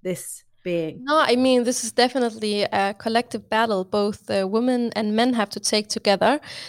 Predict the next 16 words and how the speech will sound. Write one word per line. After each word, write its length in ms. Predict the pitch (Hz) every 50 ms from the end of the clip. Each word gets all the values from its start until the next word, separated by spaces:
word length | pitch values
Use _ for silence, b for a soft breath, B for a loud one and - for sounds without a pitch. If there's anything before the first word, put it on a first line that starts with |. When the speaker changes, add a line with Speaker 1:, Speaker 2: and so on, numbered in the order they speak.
| B B B -
Speaker 2:
Um, 580 | 226 220 220 220 220 214 208 208 208 208 202
I 100 | - 233 254
have 100 | 262 254
been 140 | 254 233
contacted 440 | 226 - 240 240 233 - 226 214 -
also 260 | - - 214 214 -
by 380 | 208 208 202 190 196 196 196 196
men 360 | 202 214 233 262 269 262 254 233
saying 320 | - 240 226 226 220 214
that 160 | 208 202 202
they 120 | - 233 262
are 140 | 262 247
also, 520 | - 220 233 - - 226 220 214 214 208 -
um, 440 | - 202 208 202 196 196 190 190 190
experiencing 840 | - 208 - - - 240 240 233 226 220 214 214 - - 202 202 202
this. 260 | 208 202 208 208 -